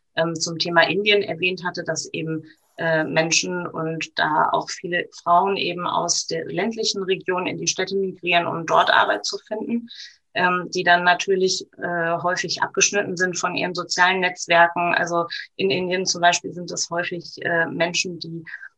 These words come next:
auch noch aus unteren Kasten kommen oder, ähm, dann die Sprache des Bundesstaates gar nicht sprechen, wo sie arbeiten. Das heißt, die haben unheimlich wenig Möglichkeiten, sich, äh, zu organisieren, ne, und sich,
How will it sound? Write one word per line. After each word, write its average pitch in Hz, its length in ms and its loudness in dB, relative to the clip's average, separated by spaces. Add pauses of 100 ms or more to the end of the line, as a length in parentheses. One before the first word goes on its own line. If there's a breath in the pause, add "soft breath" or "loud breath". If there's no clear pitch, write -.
(120)
auch 180 120 0
noch 170 140 0
aus - 160 2
unteren 185 360 -4
Kasten 196 440 0
kommen 180 320 0
oder, 170 580 2
ähm, 170 280 -4
dann 165 180 4
die 165 100 -6
Sprache 185 540 4
des 165 220 -4
Bundesstaates 190 640 4
gar 175 120 2
nicht 175 140 0
sprechen, 185 440 -4
wo 180 100 -8
sie 175 180 -2
arbeiten. 196 540 4 (400 loud breath)
Das 175 200 -2
heißt, 175 260 2
die 180 120 0
haben 180 420 0
unheimlich 226 720 2
wenig 202 340 2
Möglichkeiten, 175 800 0
sich, 165 420 -4
äh, 175 160 -2
zu - 180 -4
organisieren, 165 720 0
ne, 156 100 -2
und - 160 -2
sich, - 300 -8